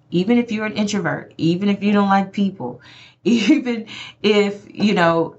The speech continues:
you're just not, you're not into clubs, go to the meetings. It's, they, even if you never interact, sit amongst the people,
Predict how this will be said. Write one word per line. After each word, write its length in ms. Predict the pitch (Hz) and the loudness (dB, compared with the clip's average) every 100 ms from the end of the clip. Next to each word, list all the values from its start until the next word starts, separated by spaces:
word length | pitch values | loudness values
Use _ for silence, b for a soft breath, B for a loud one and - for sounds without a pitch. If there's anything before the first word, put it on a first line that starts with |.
| - | -10
you're 280 | 165 180 180 | -2 0 0
just 300 | 180 180 175 | 0 -2 0
not, 640 | 165 165 170 170 - - | 2 4 4 4 -2 -12
you're 160 | - 170 | -6 -2
not 280 | 175 165 - | 0 0 0
into 340 | 175 180 180 | -2 0 -4
clubs, 640 | 170 - 175 165 151 139 - _ B B B B B | -4 -4 0 0 -2 -6 -16 _ B B B B B
go 220 | 160 190 | -4 -4
to 180 | 233 247 | -2 0
the 120 | 247 | 0
meetings. 800 | 220 214 220 190 131 139 135 - - _ _ _ - | 0 -2 -2 -2 -4 -8 -14 -20 -20 _ _ _ -4
It's, 300 | 175 - - 165 | -4 -6 -14 -2
they, 360 | 180 175 - _ _ | 0 0 -2 _ _
even 240 | 180 208 226 | -2 0 2
if 140 | 220 | 2
you 100 | 196 | 2
never 460 | 180 165 170 175 262 | 2 2 2 0 -2
interact, 640 | 180 175 160 156 143 - b b b _ | -2 -2 -2 -4 -6 -14 b b b _
sit 540 | - - 247 - - - _ - | -12 -2 -2 -2 -12 -20 _ -2
amongst 420 | 185 180 185 - | 0 2 -2 -4
the 60 | 202 | -6
people, 540 | - 165 160 143 | -4 -4 -4 -10